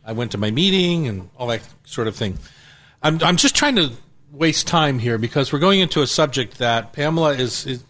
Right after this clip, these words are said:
very interested in, and, um, we wanna find out why you latched onto this. This just doesn't seem like you.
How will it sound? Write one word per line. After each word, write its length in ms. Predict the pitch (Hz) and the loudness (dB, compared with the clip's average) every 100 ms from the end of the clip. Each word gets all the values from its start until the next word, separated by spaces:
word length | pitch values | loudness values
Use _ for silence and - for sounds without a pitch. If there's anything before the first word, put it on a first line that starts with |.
| _ | _
very 400 | 120 139 160 160 | -4 2 4 2
interested 540 | 151 147 156 147 - 110 | -2 -4 -2 -2 0 0
in, 260 | 107 139 - - _ _ _ _ - | 0 -2 -6 -20 _ _ _ _ -4
and, 540 | 131 127 123 120 117 - | 0 2 2 0 -2 0
um, 360 | 120 117 113 - _ - | 2 2 -2 -12 _ -8
we 100 | 131 | -2
wanna 280 | 127 139 135 | 0 2 0
find 340 | - 139 127 | 0 0 2
out 220 | 127 120 110 | 2 2 0
why 480 | 120 127 135 139 | 0 4 4 4
you 400 | 147 156 135 139 | 2 -2 -2 0
latched 320 | 131 131 123 135 | 2 0 0 0
onto 160 | 120 | 0
this. 140 | 110 - | 0 0
This 200 | 127 - | 0 0
just 320 | 247 - - | 0 0 0
doesn't 320 | 180 170 165 | 0 2 2
seem 380 | - - 160 151 | 2 2 2 2
like 240 | 143 135 | 0 0
you. 100 | 127 | -2